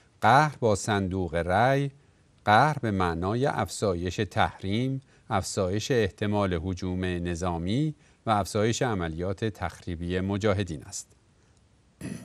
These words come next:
وزارت بهداشت رژیم آخوندی اعلام کرد آزمایش‌ها نشان می‌دهد در شهر قم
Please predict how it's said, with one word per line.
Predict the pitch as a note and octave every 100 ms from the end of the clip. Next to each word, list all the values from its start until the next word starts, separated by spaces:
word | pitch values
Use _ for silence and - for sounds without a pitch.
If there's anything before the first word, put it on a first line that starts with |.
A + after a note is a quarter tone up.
| - _ _ _ _ _ _ _ _ _ _ _ _ _ -
وزارت | C#3 D3+ E3 E3 D#3
بهداشت | C3+ A#2+ C3+ C3 -
رژیم | A#2 G2+ F#2+
آخوندی | F#2+ F2 A2 G#2+ A2
اعلام | G#2+ C3+
کرد | B2 C#3+ C#3 B2
آزمایش‌ها | B2+ G#2+ A2 G#2 F2 A2
نشان | G2+ F2 A#2
می‌دهد | C3+ C3 B2 C3+
در | A#2 F#2+
شهر | F#2+ - C#3 C3 C#3
قم | C3+ C#3 D3